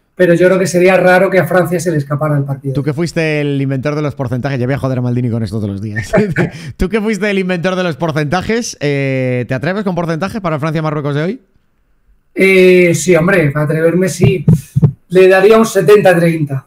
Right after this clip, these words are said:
Speaker 1: una cosa así.
Speaker 2: Setenta treinta.
Speaker 1: Digo, pensando a bote pronto, ¿eh? Pero
Speaker 2: Sí.
Speaker 1: es que Francia tiene mucho. A mí de Francia, fíjate que me está gustando Mbappé, me está gustando Griezmann,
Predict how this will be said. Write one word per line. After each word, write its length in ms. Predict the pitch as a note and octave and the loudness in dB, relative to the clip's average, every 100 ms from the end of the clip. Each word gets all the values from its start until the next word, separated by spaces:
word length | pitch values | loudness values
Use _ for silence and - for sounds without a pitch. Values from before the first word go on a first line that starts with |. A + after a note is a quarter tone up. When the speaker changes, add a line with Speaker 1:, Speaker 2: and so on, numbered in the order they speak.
| _ - | _ -10
Speaker 1:
una 220 | D#3 D#3 | -6 -2
cosa 180 | D3 C#3 | 0 0
así. 80 | - | 0
Speaker 2:
Setenta 180 | C#3+ | -2
treinta. 300 | G2 F#2 F2 F#2+ _ _ _ - | -4 -12 -16 -20 _ _ _ 2
Speaker 1:
Digo, 280 | F#3 G3 G3+ | 4 6 4
pensando 340 | F#3 E3+ F#3+ F#3+ | 2 2 2 4
a 40 | |
bote 220 | F#3 F3 | 4 2
pronto, 320 | E3+ F3 D3 | 2 2 2
¿eh? 120 | D#3 E3 | 2 2
Pero 340 | D#3+ D3+ C#3+ - | 0 0 -2 -8
Speaker 2:
Sí. 160 | - G#2+ - | -12 -12 -6
Speaker 1:
es 60 | |
que 140 | - G#3 | 2 2
Francia 460 | G3 G#3 G3 G3+ | 4 2 0 0
tiene 200 | F#3 F3+ | 2 4
mucho. 420 | E3+ E3+ E3+ D3 D#3 | 4 4 2 -4 0
A 40 | |
mí 220 | G#3+ C4 | 0 2
de 120 | G#3 G#3 | 2 4
Francia, 320 | A3+ A#3 A3+ | 4 4 2
fíjate 320 | F#3 F#3+ F#3 | 4 4 4
que 80 | F3 | 4
me 120 | E3 | 4
está 160 | C#3 E3+ | 4 4
gustando 380 | E3+ E3+ E3 | 4 2 2
Mbappé, 460 | D#3 D#3 G3 A#3 A#3 | 0 0 4 4 4
me 80 | F#3 | 0
está 160 | C#3+ F3 | 2 2
gustando 400 | E3+ F3 D#3+ D3 | 2 0 -2 0
Griezmann, 560 | F3 G3+ G#3 G#3+ C4 | 0 -2 0 0 0